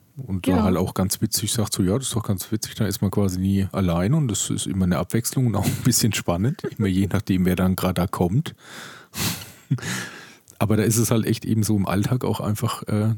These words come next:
Speaker 1: tatsächlich auch so Sachen, dass sie sich ja nicht erinnern kann, wenn sie switcht, äh, wer der Gegenüber ist.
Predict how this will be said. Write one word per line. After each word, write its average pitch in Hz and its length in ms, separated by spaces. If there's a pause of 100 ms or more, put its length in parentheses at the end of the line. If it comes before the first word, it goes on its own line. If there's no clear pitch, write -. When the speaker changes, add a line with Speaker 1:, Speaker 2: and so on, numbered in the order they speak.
Speaker 1:
tatsächlich 107 500
auch 113 100
so - 100
Sachen, 101 360
dass 104 180
sie 107 100
sich 107 220
ja 107 80
nicht 104 180
erinnern 104 320
kann, 110 360
wenn 98 100
sie - 140
switcht, - 580 (680)
äh, 95 340
wer 95 240
der 104 160
Gegenüber 107 600
ist. - 240